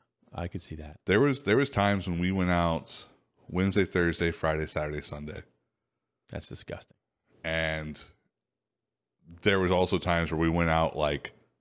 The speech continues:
Speaker 2: Friday, and I was like, "I'm done." Like, <laughs>
Speaker 1: Yeah.
Speaker 2: it just kinda depends, man. It's all about, like, just how the first night goes. That can propel you into, like, what
Speaker 1: Well,
Speaker 2: you're gonna do next.
Speaker 1: I need a week notice before I'm gonna do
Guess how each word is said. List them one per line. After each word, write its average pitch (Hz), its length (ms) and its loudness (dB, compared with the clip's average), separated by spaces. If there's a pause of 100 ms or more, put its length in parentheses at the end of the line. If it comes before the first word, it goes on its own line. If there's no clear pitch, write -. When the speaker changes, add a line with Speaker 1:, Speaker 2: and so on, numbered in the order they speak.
(100)
Speaker 2:
Friday, 82 680 2
and 78 100 -6
I 76 80 -4
was 76 180 -2
like, 76 220 -4 (100)
"I'm 71 140 -8
done." - 240 -14 (720)
Like, 110 140 6 (260)
<laughs> - 240 -6
Speaker 1:
Yeah. - 120 -6 (600)
Speaker 2:
it 131 80 2
just 165 160 2
kinda 180 240 2
depends, 127 360 2
man. 92 200 2
It's 101 120 0
all 123 180 4
about, 107 320 2
like, 92 280 2
just - 280 -4
how 101 300 2
the 92 120 0
first 92 400 -2
night 110 240 0
goes. 135 480 0 (1200)
That 101 340 -4
can 98 120 0
propel 95 380 4
you 87 180 -2
into, 85 300 -6
like, 76 140 -2
what 78 200 -2
Speaker 1:
Well, - 20 -6
Speaker 2:
you're 78 100 -6
gonna 78 140 -8
do 73 160 -10
next. 73 160 -8
Speaker 1:
I - 20 0
need 113 140 4
a 104 80 4
week 92 260 -2
notice 82 320 -2
before - 220 -4
I'm 78 80 -4
gonna 78 140 -4
do 80 120 -6